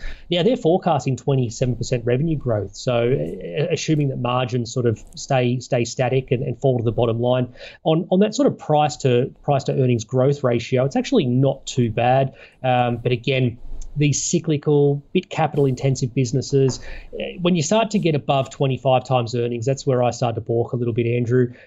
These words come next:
Um, like SiteMinder, though, I will say it's a hold purely on how well they've executed. As I said, I think management have really nailed the culture of this business and how they go to market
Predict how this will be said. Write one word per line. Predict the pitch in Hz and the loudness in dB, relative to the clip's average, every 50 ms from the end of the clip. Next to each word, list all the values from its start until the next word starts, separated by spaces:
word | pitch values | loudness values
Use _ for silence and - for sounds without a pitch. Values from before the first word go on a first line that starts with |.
| _ - | _ -4
Um, | 135 131 127 127 127 127 147 - - - - 175 185 | -2 0 0 0 0 0 -2 -4 -6 -10 -10 -4 0
like | 185 190 190 185 180 - | 2 4 4 2 0 0
SiteMinder, | - 156 147 151 151 151 147 143 139 131 | 0 2 2 2 2 0 0 0 2 2
though, | 139 135 139 - | 2 2 2 2
I | - 135 | 2 0
will | 131 123 143 151 147 | 2 2 2 2 2
say | 139 - 143 135 | 0 0 0 0
it's | 131 - | 0 0
a | 135 | -2
hold | - 135 143 170 202 190 - | 0 2 2 2 2 0 -2
purely | - - 147 143 139 135 135 | -2 0 2 4 4 4 4
on | 135 127 127 127 127 139 - 147 | 4 4 2 2 0 0 -2 -2
how | - 143 135 131 | 0 2 2 2
well | 123 127 143 139 139 | 2 2 2 2 2
they've | 127 127 120 | 2 2 2
executed. | 127 127 - - 135 - - - 135 131 123 131 127 | 0 0 -2 -4 -8 -8 -4 -2 0 2 2 2 4
As | 135 120 104 | 2 2 0
I | 107 | -2
said, | - - 127 120 127 | -2 0 0 0 0
I | 151 - | -2 -2
think | - 165 - 147 | -2 -2 -4 0
management | 139 135 135 135 113 - 139 123 | 0 2 2 2 2 2 2 2
have | 117 110 113 127 | 2 0 0 0
really | 139 147 151 139 131 127 | 2 4 4 4 4 2
nailed | 120 117 120 120 120 123 123 120 117 110 110 - - - - - - | 0 0 0 0 2 2 2 2 2 0 -2 -4 -12 -20 -20 -6 -6
the | 123 | -4
culture | 120 - - - 135 143 139 - - 139 | -4 -4 -2 0 0 0 0 0 0 0
of | 120 110 | 2 2
this | 123 117 - | 0 0 0
business | - 135 127 123 127 131 - | 0 0 0 2 0 -2 -2
and | 135 120 92 | -4 -4 -2
how | 123 123 | -2 0
they | 120 120 | 0 -2
go | 117 123 123 117 | 0 0 0 0
to | 117 | 2
market | 110 117 120 123 117 117 147 - | 0 0 -2 -2 -2 -2 -4 -4